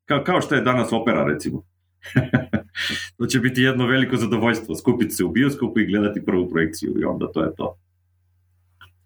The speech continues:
Vjerovatno će postojat, e, male kino-, male kinosalice za, za art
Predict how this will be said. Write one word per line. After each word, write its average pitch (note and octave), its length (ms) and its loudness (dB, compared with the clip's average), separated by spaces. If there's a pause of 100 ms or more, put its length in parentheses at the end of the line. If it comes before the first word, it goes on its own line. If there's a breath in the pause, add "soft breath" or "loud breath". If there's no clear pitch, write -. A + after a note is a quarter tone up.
(440)
Vjerovatno A2+ 460 2
će G#2 160 -2
postojat, G#2+ 460 0
e, F2+ 460 0 (280)
male C3 600 0
kino-, B2+ 400 0
male B2 360 2
kinosalice A#2 720 2
za, F#2+ 640 2
za G2 440 0
art A2 240 2